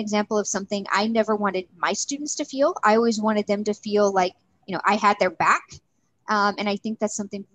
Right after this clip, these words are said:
very important for students to know that, you know, no matter what happens, like, I'm gonna be there for them. I am, I am their, you know, kind of, like, line of defense if something goes wrong. And, you know, if I hadn't had that experience in grad school,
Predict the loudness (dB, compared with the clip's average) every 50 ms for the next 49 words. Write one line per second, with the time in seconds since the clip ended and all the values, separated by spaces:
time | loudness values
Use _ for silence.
0 | _ _ -2 0 2 2 2 -2 -4 -8 -8 -2 0 0 0 0 -4 -12 -8 -6
1 | -6 -6 -6 -10 -10 -12 -10 -6 -6 -6 -6 -6 -6 -4 -2 -2 -2 -2 -4 -4
2 | -2 -2 -2 -2 -4 _ _ _ _ _ _ _ _ _ -4 0 0 0 0 0
3 | -2 -2 -2 0 0 0 2 2 2 2 2 0 -2 -2 -4 -6 -4 -4 -6 -6
4 | _ -10 -10 -8 -4 -4 -4 -4 -4 -4 -4 -2 -2 -2 -2 -2 -2 -2 -2 0
5 | -2 -2 -2 0 0 0 0 0 -2 -6 _ -4 -2 -2 0 0 -2 2 4 4
6 | 4 6 4 2 2 0 -2 -4 -8 -6 -4 -4 -6 -6 -8 -10 _ _ _ _
7 | _ _ _ _ _ _ -12 -12 -10 -12 -12 -6 -2 0 0 0 0 -2 -2 -2
8 | -4 -4 0 0 0 0 -2 -4 -6 -6 -4 -4 -4 -4 -4 -4 -6 -2 -2 -2
9 | -4 -4 -4 -2 0 0 0 0 -2 -4 -10 _ _ _ _ _ _ _ _ _
10 | _ _ _ 0 2 4 4 4 4 2 0 -2 -4 -8 _ _ _ -4 -2 0
11 | 0 2 4 4 2 2 2 0 0 2 2 2 -2 -8 -6 -6 -4 0 0 0
12 | 0 0 -4 -6 -4 -2 0 0 2 2 2 2 2 0 0 -4 -8 -8 -4 -2
13 | 0 0 0 -2 -6 -6 -4 0 0 0 0 -2 -4 -2 0 2 2 0 0